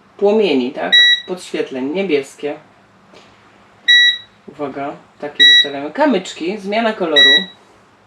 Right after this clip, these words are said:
Słuchajcie, i ten kominek,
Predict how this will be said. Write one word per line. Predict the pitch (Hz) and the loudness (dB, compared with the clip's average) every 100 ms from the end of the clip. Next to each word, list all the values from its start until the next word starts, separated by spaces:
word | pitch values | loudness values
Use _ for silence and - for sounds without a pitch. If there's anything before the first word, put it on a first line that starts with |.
| _ _ _ _ 932 960 960 - - _ _ _ _ _ _ - | _ _ _ _ 4 4 4 -2 -18 _ _ _ _ _ _ -6
Słuchajcie, | 208 202 | -2 0
i | - 196 | 0 0
ten | 220 240 | 2 4
kominek, | 254 220 196 180 175 240 - | 4 2 0 -2 -2 -4 -6